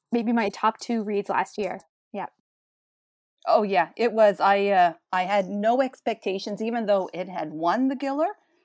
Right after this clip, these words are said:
Speaker 2: I went in, started reading it with no expectations, and I was like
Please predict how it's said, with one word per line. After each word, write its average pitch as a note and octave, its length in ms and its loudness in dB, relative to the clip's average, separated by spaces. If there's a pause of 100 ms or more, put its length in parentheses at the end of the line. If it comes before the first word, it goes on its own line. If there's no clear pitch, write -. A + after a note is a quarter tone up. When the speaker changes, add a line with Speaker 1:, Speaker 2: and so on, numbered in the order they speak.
(120)
Speaker 2:
I F#3 120 2
went G3+ 260 -4
in, G3 300 -6
started G3 340 -6
reading F#3 380 -8
it F3+ 100 -10
with F3 220 -10
no F3 240 -4
expectations, D#3+ 960 -10
and E3+ 140 -6
I E3 120 0
was D#3+ 160 -6
like D#3+ 360 -4